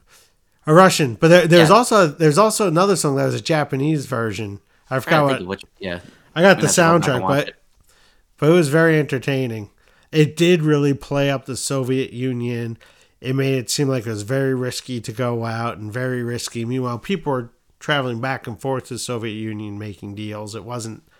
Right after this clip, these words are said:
Speaker 1: from my understanding, as bad as the movie makes it out.
Speaker 2: And it was true, like, the lady that was, you know, she was K G B. <laughs> That was like,
Speaker 1: Yeah.
Speaker 2: it was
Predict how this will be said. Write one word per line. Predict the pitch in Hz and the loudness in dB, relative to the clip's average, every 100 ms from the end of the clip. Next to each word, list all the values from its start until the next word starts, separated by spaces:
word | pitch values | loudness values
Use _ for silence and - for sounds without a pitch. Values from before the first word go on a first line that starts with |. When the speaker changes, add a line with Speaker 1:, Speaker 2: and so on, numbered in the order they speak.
| _ _ | _ _
Speaker 1:
from | - 123 120 | -10 -8 -6
my | 123 135 | -2 -2
understanding, | 123 107 - 110 110 | -4 -8 -10 -10 -10
as | - 127 113 | -8 -6 -8
bad | 98 98 117 120 117 | -10 -10 -8 -8 -8
as | 110 101 | -10 -10
the | |
movie | 110 110 104 | -10 -10 -10
makes | 104 104 - | -12 -12 -12
it | 101 | -12
out. | 101 104 104 - _ _ _ _ _ _ _ _ _ _ | -12 -14 -16 -20 _ _ _ _ _ _ _ _ _ _
Speaker 2:
And | 107 | -4
it | 117 | 0
was | 135 - | 0 0
true, | - 156 | -4 -4
like, | 98 92 | -4 -4
the | 107 | -4
lady | 104 107 107 | -2 -2 -2
that | 101 107 - | 0 -2 -2
was, | 117 110 95 - | -4 -2 -4 -8
you | 123 | -6
know, | 120 104 | -6 -6
she | - 139 | -6 -2
was | 123 | -2
K | - 156 139 | 0 2 2
G | 127 | 0
B. | 123 143 113 | 0 0 0
<laughs> | 101 | -2
That | 127 - | -6 -6
was | 107 | -2
like, | 131 | 4
Speaker 1:
Yeah. | 170 135 - - - _ _ _ | 4 4 -4 -18 -20 _ _ _
Speaker 2:
it | - 139 | -4 0
was | 147 - | 0 -2